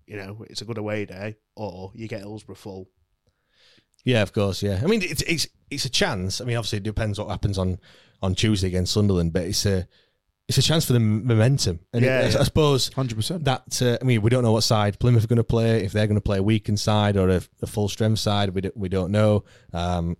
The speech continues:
Speaker 2: you'd like to think they just carry on as they are 'cause they've not come up against any real problems so far this season. But, like, it's a chance that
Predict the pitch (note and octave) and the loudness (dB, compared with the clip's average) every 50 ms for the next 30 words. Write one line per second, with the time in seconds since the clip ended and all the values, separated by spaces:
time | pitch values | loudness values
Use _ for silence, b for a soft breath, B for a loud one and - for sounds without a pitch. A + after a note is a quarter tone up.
0 | _ - F#2+ F#2 G2+ G2+ - - - G#2+ E2+ F2+ F2 F#2+ F#2 - - - F#2+ G2 | _ -8 -4 -2 -2 -2 -2 -4 -6 -6 -6 -6 -8 -8 -10 -8 -6 -2 -2 0
1 | G2 G2+ G2+ G2 F#2+ F2+ F#2 F#2 F#2+ G2+ G#2 G#2 G2+ - - G#2+ F#2 - F#2+ F2 | 2 2 2 0 0 -2 -2 -2 -2 0 0 0 0 -2 -4 -8 -8 -8 -10 -6
2 | F#2 G2 F#2+ - - _ _ - F3+ - - G2 F#2+ F#2 - - G2 G2 - G#2 | -6 -6 -6 -6 -8 _ _ -16 -12 -8 -8 -6 -6 -6 -6 -6 -8 -6 -6 -4
3 | G2+ G2 G2 G2 G2 G2 F#2+ F#2+ G2 b b b b b b b b b - C3+ | -4 -4 -2 -2 -4 -4 -6 -8 -12 b b b b b b b b b 0 0
4 | A#2 A#2 A#2 A2 A2 G2 - - G#2 G#2+ - - G#2+ G#2+ G#2 G2 F#2 - - F2+ | 2 2 0 0 0 0 0 0 0 0 2 0 0 0 0 -2 -2 -4 -4 -6
5 | F2 F2 E2+ F#2 F#2+ F#2+ F#2 G2+ G2+ - - b b b b b b b _ - | -6 -4 -2 -2 0 0 0 -2 -2 -4 -6 b b b b b b b _ -2
6 | G2+ G#2 G2+ - B2+ A#2 - - - - C3 B2+ A#2+ A2 - A2+ A2+ A2+ - - | -2 -2 -2 -4 -6 -6 -6 -2 0 0 2 2 2 0 0 0 -2 -2 -2 -6